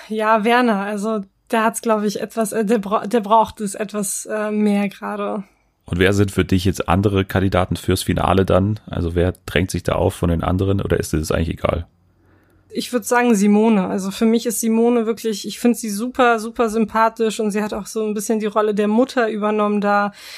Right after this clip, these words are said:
Speaker 1: Ich mag, auch wenn mich dafür wahrscheinlich einige auf Twitter jetzt steinigen werden, ich mag Adela sehr gerne.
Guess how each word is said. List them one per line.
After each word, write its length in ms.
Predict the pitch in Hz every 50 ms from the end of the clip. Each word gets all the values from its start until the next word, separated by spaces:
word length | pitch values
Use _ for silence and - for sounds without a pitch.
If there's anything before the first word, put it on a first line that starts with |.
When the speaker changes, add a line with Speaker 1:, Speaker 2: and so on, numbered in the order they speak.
| - - -
Speaker 1:
Ich 160 | 226 190 180
mag, 340 | 240 240 240 254 262 254 330
auch 240 | 262 233 202 214 208
wenn 280 | 233 233 240 247 240
mich 240 | 233 240 233 233 -
dafür 500 | - 233 220 208 - - - 240 233 214
wahrscheinlich 420 | 220 226 - 233 220 233 220 214 -
einige 380 | 214 208 226 233 220 220 214 214
auf 120 | 202 -
Twitter 300 | - - 233 233 - 233
jetzt 160 | 214 208 -
steinigen 460 | - - 214 208 240 277 254 214 202
werden, 180 | 185 196 202 202
ich 120 | 202 -
mag 200 | 220 220 247 -
Adela 440 | - 202 180 226 277 359 302 196 190
sehr 200 | 185 196 190 190
gerne. 520 | 185 185 196 185 190 196 208 220 247 247